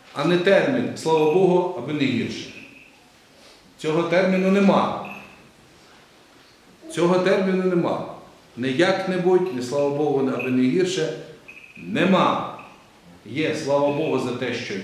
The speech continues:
є, і прагну, і хочу більшого. А чому прагну більшого? Бо Господь постійно творить,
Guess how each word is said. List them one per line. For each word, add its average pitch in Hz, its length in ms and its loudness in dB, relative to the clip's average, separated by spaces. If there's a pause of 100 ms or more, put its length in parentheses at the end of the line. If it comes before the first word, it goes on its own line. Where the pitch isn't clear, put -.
(120)
є, 208 460 2 (500)
і 127 80 -10
прагну, 127 760 -2
і - 200 -14
хочу 175 300 -10 (320)
більшого. 104 540 -10 (760)
А 156 120 0
чому 220 320 4
прагну 147 460 2
більшого? 104 360 -6 (760)
Бо 110 140 -10
Господь 170 440 -8
постійно 143 480 -8
творить, 117 540 -8